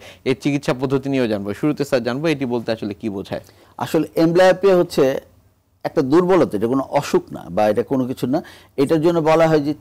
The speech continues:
Speaker 2: তার চোখের কোথাও কোনো রোগ নাই, কোথাও কোনো রোগ নাই, কিন্তু সে চোখে দেখতেছে না। তাকে আমি যত ভালো পাওয়ার দিই, সে দেখতেছে না। এটা সাধারণত দেখা যায় যে বাচ্চাদের ক্ষেত্রে হয়, এবং বাচ্চার পিরিয়ডে যদি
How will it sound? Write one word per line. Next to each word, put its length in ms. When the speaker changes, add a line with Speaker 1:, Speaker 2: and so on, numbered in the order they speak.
Speaker 2:
তার 140
চোখের 380
কোথাও 320
কোনো 160
রোগ 120
নাই, 120
কোথাও 280
কোনো 160
রোগ 160
নাই, 160
কিন্তু 240
সে 80
চোখে 240
দেখতেছে 400
না। 140
তাকে 220
আমি 160
যত 140
ভালো 160
পাওয়ার 280
দিই, 120
সে 100
দেখতেছে 440
না। 60
এটা 140
সাধারণত 380
দেখা 200
যায় 140
যে 40
বাচ্চাদের 460
ক্ষেত্রে 320
হয়, 120
এবং 120
বাচ্চার 320
পিরিয়ডে 380
যদি 120